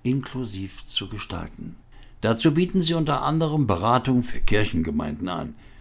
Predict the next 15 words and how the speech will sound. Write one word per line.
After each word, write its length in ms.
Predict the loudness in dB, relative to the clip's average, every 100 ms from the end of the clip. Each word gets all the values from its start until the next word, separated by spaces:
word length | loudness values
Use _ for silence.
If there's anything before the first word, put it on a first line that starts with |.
| -20 -4
Darüber 300 | 0 4 6
hinaus 580 | 8 10 10 8 6 2
geht 160 | 0 0
es 140 | 0
ihnen 300 | 0 0 0
auch 220 | -2 -2
darum, 520 | 0 0 2 2 2 0 -6 -6 2
Menschen, 540 | 4 6 4 2 0
die 180 | 0 -4
im 120 | -2
Bereich 480 | -2 0 2 2 2
der 160 | -2
Inklusion 640 | -2 -4 -2 0 2 4 2
aktiv 440 | -2 -2 -2 0
sind, 300 | 0 0 -2